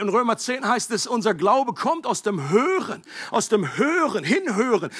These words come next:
demütig sein, zu sagen, Gott, was sagst du? Wir hören hin. Und wir,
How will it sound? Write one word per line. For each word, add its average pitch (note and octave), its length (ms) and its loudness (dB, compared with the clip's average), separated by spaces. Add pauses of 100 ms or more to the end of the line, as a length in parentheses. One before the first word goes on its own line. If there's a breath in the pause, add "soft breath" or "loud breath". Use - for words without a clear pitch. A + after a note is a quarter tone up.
(100)
demütig C4+ 680 0
sein, F#3 300 0 (160 loud breath)
zu D3 100 -4
sagen, A#3 320 -2
Gott, - 200 -2 (100)
was A3+ 180 -4
sagst - 340 -6
du? - 280 -8 (520 soft breath)
Wir F3 160 2 (200)
hören C#4+ 400 -2
hin. C#4 360 -2 (1200 loud breath)
Und F3+ 180 -4
wir, G3 220 4